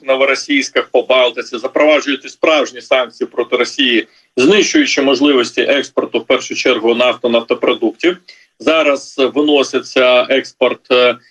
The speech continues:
в першу чергу, м, мазуту,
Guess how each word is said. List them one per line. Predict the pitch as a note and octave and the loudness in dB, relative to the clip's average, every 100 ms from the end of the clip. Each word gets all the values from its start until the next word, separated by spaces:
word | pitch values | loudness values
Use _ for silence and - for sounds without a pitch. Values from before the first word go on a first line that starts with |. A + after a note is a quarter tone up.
| _ - | _ -2
в | B2 | 0
першу | D3 C3+ - | 0 -2 -4
чергу, | - C#3 C3 A#2 B2 B2+ A#2+ A#2+ | -4 0 0 0 2 4 4 4
м, | A#2 A2+ A2+ A2+ A2 A2 A2 A2 G#2+ G#2 _ - - - - | 2 -2 -4 -4 -4 -4 -6 -10 -10 -12 _ -16 -8 -6 -2
мазуту, | C3+ E3+ - B2+ - E3+ | 0 2 2 0 2 0